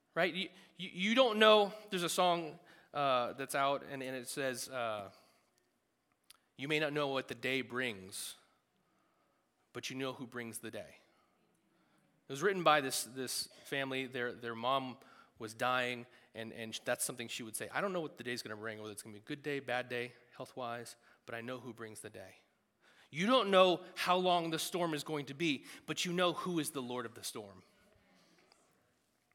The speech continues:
We can't control the storm. We can't determine its duration. We can't control its severity. All we can do is ask Jesus to do what only he can do.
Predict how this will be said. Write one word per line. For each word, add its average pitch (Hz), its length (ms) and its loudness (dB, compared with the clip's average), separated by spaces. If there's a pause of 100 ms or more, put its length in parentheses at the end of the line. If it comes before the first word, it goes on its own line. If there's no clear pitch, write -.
(680)
We 123 100 -10
can't 170 220 0
control 156 320 -2
the 147 100 0
storm. 139 340 -4
We 120 80 -4
can't 143 240 -4
determine 131 360 -8
its 127 140 -8
duration. 123 520 -4
We 117 80 -8
can't 139 300 -6
control 127 300 -6
its 113 120 -8
severity. 113 480 -4
All 123 280 -2
we 135 100 -4
can 127 160 -10
do 113 200 -6 (320)
is - 160 -8
ask 120 320 -4
Jesus 110 420 -8
to - 100 -14
do 120 240 -10
what 113 140 -10
only 113 220 -12
he 113 200 -16
can 107 180 -18
do. 101 120 -20